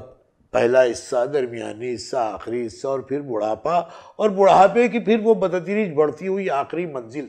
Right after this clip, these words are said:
तक, वो जहनी तौर पर और अमली तौर पर, शेरी सतह पर, शायरी की सतह पर इतने एक्टिव रहे कि मुसलसल वो शेर कहते रहे।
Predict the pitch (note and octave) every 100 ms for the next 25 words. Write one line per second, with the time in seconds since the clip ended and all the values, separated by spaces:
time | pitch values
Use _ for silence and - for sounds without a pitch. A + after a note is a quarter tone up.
0 | - A#2+ - _ _ _ _ _ _ _
1 | _ _ _ - A#3+ C4 C#3 D3+ C#3 E3+
2 | A#3+ B3+ - C#3 A#2 G#2+ A#2 C3+ F#3 A3
3 | _ _ _ _ _ _ _ _ _ _
4 | C#3 D#3+ F#3+ G3+ G#3 A3+ - _ _ -
5 | C3 E3+ B3 A#3+ E3+ C3 B2+ B2+ B2+ F3+
6 | _ _ _ _ - - D#3+ E3+ A3+ A#3
7 | C3+ A#2 G#2+ G#2 A2 - - _ _ _
8 | - - A#2 C#3 F#3+ A#3+ A3+ A3 F#3+ -
9 | C3+ G#2 G2+ A2+ G2+ - _ _ _ _
10 | _ - F#3 B3 C#4+ D4 G3 - A#3 A#3
11 | F#3+ F#3+ A3 A#3 D#3 C#3+ C#3 B2+ - F#3+
12 | A3 F#3 - G#2 F#2+ - - - E2+ E2